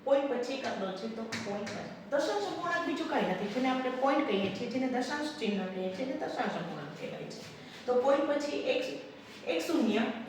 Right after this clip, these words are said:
અહીં એક ઝીરો છે, એટલે પોઇન્ટ પછી એક આંકડો. એવી જ રીતે ઉદાહરણ લઈ લો, એકના છેદમાં સો. તો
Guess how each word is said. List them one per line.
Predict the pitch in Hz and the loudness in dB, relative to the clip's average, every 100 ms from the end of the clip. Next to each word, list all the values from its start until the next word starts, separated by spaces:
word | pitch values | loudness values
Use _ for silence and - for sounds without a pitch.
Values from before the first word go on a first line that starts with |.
| - - - - | -12 -14 -14 -6
અહીં | 233 247 | 0 2
એક | - 240 | 4 2
ઝીરો | 285 277 269 | 6 10 10
છે, | 269 | 10
એટલે | 247 226 | 6 6
પોઇન્ટ | 247 247 233 | 6 6 4
પછી | - 247 | 0 2
એક | 196 | 2
આંકડો. | 185 165 - - - - - | 2 0 -4 -6 -14 -12 -6
એવી | 196 320 269 | 0 2 2
જ | |
રીતે | 247 240 240 240 | 2 4 2 4
ઉદાહરણ | 226 226 233 | 6 6 6
લઈ | 220 220 | 4 2
લો, | - - | 0 -2
એકના | 240 240 | 0 0
છેદમાં | 240 190 202 196 - - - - | 0 -2 -2 -4 -4 -8 -10 -4
સો. | 165 165 - - - - - - - - - - | -2 -2 -6 -12 -12 -10 -10 -8 -10 -12 -14 -12
તો | - | 2